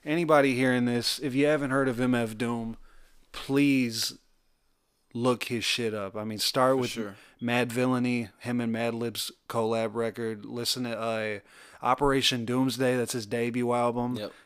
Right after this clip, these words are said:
Speaker 1: Fucking classic. Uh, Mm Food. The list goes on. Uh,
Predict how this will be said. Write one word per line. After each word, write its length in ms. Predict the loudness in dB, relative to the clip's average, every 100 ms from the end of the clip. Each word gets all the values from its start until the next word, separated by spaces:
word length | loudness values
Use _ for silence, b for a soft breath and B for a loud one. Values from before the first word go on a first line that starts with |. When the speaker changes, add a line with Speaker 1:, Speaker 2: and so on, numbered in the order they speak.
| _
Speaker 1:
Fucking 380 | -4 -2 -4 -6
classic. 680 | -4 -2 -2 -4 -6 -6
Uh, 240 | -6 -4 -6
Mm 320 | -4 -4 -4
Food. 500 | -4 0 0 0 -4 B B
The 60 | 2
list 280 | 4 4 4
goes 320 | 2 2 -4
on. 360 | -6 -6 -10 -16 b b _
Uh, 520 | -6 -6 -6 -10 -12